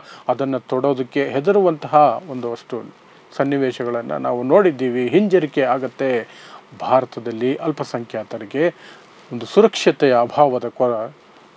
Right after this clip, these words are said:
ಭಾವನೆಗಳು ಇದಾವೆ ಅಂತ ಹೇಳಿಕೆ ಕೊಟ್ರು. ಇದು ಸಹ ಸಿಖ್ ಧರ್ಮವನ್ನ ಅವಮಾನಿಸಿದರು, ಸಿಖ್ಖರ ವಿರುದ್ಧ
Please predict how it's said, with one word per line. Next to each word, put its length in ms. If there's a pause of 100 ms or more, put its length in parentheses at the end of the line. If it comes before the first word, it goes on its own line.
(140)
ಭಾವನೆಗಳು 720
ಇದಾವೆ 380
ಅಂತ 220
ಹೇಳಿಕೆ 380 (100)
ಕೊಟ್ರು. 540 (480)
ಇದು 220
ಸಹ 220 (240)
ಸಿಖ್ 340
ಧರ್ಮವನ್ನ 600
ಅವಮಾನಿಸಿದರು, 960
ಸಿಖ್ಖರ 460
ವಿರುದ್ಧ 420